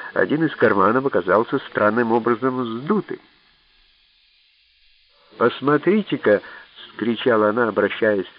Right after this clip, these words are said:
к Лизетте, горничной Агнес, которая гладила бельё за соседним столом.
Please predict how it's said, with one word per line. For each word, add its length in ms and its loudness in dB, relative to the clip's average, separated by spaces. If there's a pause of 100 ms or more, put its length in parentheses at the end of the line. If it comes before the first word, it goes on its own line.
к 60 -12
Лизетте, 760 0
горничной 720 -4
Агнес, 460 -2 (400)
которая 320 0
гладила 480 0
бельё 400 -2
за 140 -6
соседним 520 -6
столом. 400 -6